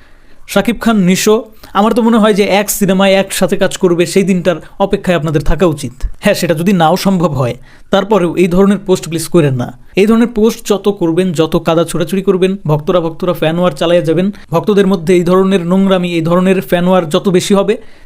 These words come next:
তত আমাদের ইন্ডাস্ট্রিটা বিভক্ত হয়ে যাবে। দেখছেন, এই যে কিছুদিন আগে তুফান সিনেমাতে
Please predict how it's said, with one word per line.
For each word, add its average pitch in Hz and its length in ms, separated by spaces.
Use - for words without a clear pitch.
তত 202 220
আমাদের 180 360
ইন্ডাস্ট্রিটা 190 460
বিভক্ত 160 440
হয়ে 156 220
যাবে। 127 240
দেখছেন, 202 340
এই 147 60
যে 175 100
কিছুদিন 196 340
আগে 190 140
তুফান 190 340
সিনেমাতে 180 520